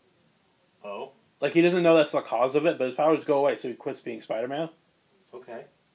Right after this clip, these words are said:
Speaker 2: And then the other one is, who found Captain America on ice before the Avengers?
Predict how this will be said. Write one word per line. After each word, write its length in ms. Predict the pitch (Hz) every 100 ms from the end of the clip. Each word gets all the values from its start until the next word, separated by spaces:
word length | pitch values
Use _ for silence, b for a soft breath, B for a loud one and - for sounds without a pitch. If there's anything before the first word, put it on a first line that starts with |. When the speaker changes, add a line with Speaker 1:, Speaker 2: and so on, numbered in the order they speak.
| _ _ _ _ _ _ -
Speaker 2:
And 120 | 151
then 480 | 139 135 135 131 127 - _ _ _ -
the 80 | 151
other 100 | 175
one 120 | 170
is, 140 | 147
who 260 | - 175 190
found 340 | - 175 175
Captain 300 | 175 160 160
America 480 | 151 147 139 139 127 -
on 260 | 127 135
ice 380 | 135 139 127 123
before 380 | - - 135 131
the 100 | 120
Avengers? 580 | 117 120 113 101 107